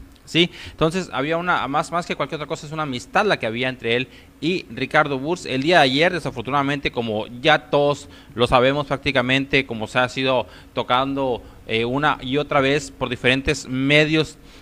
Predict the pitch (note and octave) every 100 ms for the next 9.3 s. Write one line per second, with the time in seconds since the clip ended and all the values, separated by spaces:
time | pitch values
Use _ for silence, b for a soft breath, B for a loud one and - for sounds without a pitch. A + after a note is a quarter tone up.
0 | B - A2+ A2+ C3+ B2+ C#3+ C3 A#2 G2+
1 | B B A2+ - C#3+ D3 C3+ C3+ B2+ A#2+
2 | C#3+ C#3 - C#3 C#3 B2 A#2+ A#2+ C3+ D#3+
3 | F#3 - B B - - - E3 F#3 B2
4 | A#2+ A#2+ C#3+ D#3+ F3 - C#3 E3+ A#3 A3+
5 | C#3+ A2 C3 F#3 F#3+ G3 B B C#3 F3+
6 | G3+ G3+ - G#3 - C3+ C#3+ C3 C3+ C#3
7 | G3 G3 D#3 C3 - E3+ D3 C#3 D#3+ F#3
8 | G3 F#3+ B B - D#3 A3 A3 - G#3+
9 | A#3 D#4 E4